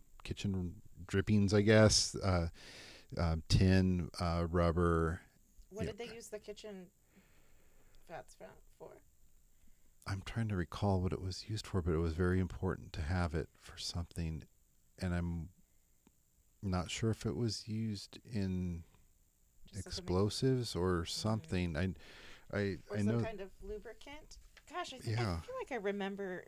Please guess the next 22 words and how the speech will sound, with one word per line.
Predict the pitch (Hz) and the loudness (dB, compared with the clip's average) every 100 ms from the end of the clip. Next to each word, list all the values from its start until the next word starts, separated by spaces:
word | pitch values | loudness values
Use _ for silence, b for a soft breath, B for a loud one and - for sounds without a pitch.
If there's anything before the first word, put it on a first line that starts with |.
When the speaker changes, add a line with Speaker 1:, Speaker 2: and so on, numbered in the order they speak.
| - - | -18 -12
Speaker 2:
learning | 185 196 190 151 127 139 - | -6 -6 -4 -6 -8 -12 -12
somewhere, | - - 160 143 139 | -12 -8 -8 -8 -10
like, | 175 - - | -10 -12 -16
on | 302 | -16
a | - | -6
<laughs> | 214 | -4
podcast | 208 - 262 - 214 | -4 -6 -8 -6 -10
or | |
something, | - 196 196 180 170 B B B B - | -8 -10 -8 -10 -10 B B B B -8
that | 220 214 | -6 -6
they | 220 | -8
used, | 226 196 233 247 247 - - - | -8 -8 -8 -8 -8 -10 -14 -12
like, | 190 - | -12 -10
animal | 180 196 202 180 | -8 -6 -6 -6
fats | 147 156 - | -8 -10 -12
and | 151 | -16
car | - 185 | -12 -8
lumi-, | 180 160 143 - - | -8 -8 -12 -16 -12
lubricants | 190 185 214 226 226 | -12 -10 -12 -12 -10
until, | 185 196 | -10 -6
like, | 202 196 | -6 -6
the | 156 135 | -8 -10